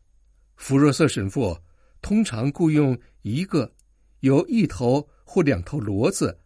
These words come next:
拉着的中国小马车，这样运输物品当然就方便多了。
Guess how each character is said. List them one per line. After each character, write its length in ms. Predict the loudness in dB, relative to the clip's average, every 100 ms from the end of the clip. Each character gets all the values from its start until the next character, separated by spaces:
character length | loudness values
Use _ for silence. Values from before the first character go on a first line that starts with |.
| _ -4
拉 200 | -2 -2
着 140 | -4
的 280 | -4 -2 -4
中 220 | -2 -4
国 160 | -2 -4
小 200 | -2 -4
马 200 | -4 -6
车， 300 | -8 -6 -6 _ _ _ _ _ _
这 200 | 0 4
样 200 | 4 0 _ _ _
运 180 | 2 4
输 240 | 4 0
物 160 | 0 -2
品 340 | -2 -6 -6 -10 _ _
当 180 | -2 0
然 280 | 0 -2 -4
就 120 | -4
方 240 | -2 -2 -2
便 140 | -4
多 240 | 0 0
了。 160 | 0